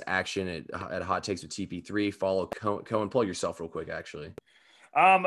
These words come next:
Speaker 2: ladies and gentlemen, I'm on the Daily Degenerate podcast. Penland is on there all the time. Uh, me and Penland have a good working relationship. We do picks. We do a lot of conceptual stuff like this.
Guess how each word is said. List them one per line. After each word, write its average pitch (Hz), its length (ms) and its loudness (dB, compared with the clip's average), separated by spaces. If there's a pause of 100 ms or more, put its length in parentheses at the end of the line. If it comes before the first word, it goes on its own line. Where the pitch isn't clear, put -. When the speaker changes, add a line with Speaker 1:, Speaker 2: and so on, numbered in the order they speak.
Speaker 2:
ladies 180 200 6
and 160 40 -4
gentlemen, 180 240 4
I'm 175 200 8
on 175 100 4
the 165 80 0
Daily 175 300 4
Degenerate 160 460 2
podcast. 156 580 6
Penland 156 240 -2
is 139 80 -4
on 147 160 2
there 135 180 0
all 156 240 8
the 135 140 -4
time. 156 500 2 (320)
Uh, 139 220 6
me 147 140 4
and 139 80 4
Penland 147 180 -2
have 135 120 2
a 135 40 -2
good 143 180 2
working 147 300 2
relationship. 143 640 0
We 135 80 -4
do 135 160 0
picks. 147 420 2
We 143 100 -6
do 135 140 -2
a - 20 0
lot 135 200 2
of 135 80 -6
conceptual 143 500 -2
stuff 147 260 -2
like 131 220 -2
this. 147 360 4